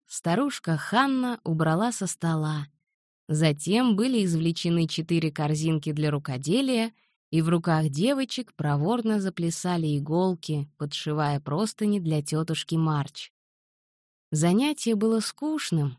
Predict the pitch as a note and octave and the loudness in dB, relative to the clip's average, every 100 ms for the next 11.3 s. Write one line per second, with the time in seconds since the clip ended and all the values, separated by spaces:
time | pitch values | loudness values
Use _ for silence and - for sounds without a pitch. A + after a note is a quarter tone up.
0 | _ D#3 D#3 A3+ F4+ F4+ C4+ - B3 G#3 | _ -4 0 0 0 -4 -10 -4 -4 -2
1 | A#3 D#4 A3+ F3+ - C4+ G3 D#3+ D3+ - | -2 0 2 0 -2 0 0 0 -4 -2
2 | F3 D#3+ C3+ - _ _ _ _ _ - | 0 0 -2 -8 _ _ _ _ _ -4
3 | D#3+ A3 A3+ G#3+ G#3+ G#3 _ E3 D#3 D#3+ | 2 2 0 -2 0 -2 _ -4 0 0
4 | D#3 D#3 D#3 - D#3 D3+ D3 D#3 D3+ C#3 | 0 0 -2 -2 -4 -2 -2 0 0 0
5 | C3+ C#3+ D#3 B3 C4+ _ _ _ _ _ | -2 -2 0 0 -2 _ _ _ _ _
6 | F3+ F3 F3 E3+ F3+ B3 A#3+ A3 - F3 | 4 4 4 2 2 2 2 0 -2 0
7 | F#3 E3+ E3 - E3 D#3+ E3+ F3 E3+ - | 2 2 0 -2 0 4 4 4 0 -2
8 | D3 D#3 D#3+ D3 D3 F3 A#3 F3+ E3 - | -4 2 2 2 2 2 0 0 -2 0
9 | F3+ F#3+ F#3 E3 E3 - - E3 D#3+ D#3+ | 0 2 2 2 0 0 0 0 0 -4
10 | D3 D#3+ D3 D#3 D#3 C3+ C#3 A3+ D4 C#4 | -2 0 -2 0 0 2 2 0 0 -2
11 | C4+ C4 | -2 -2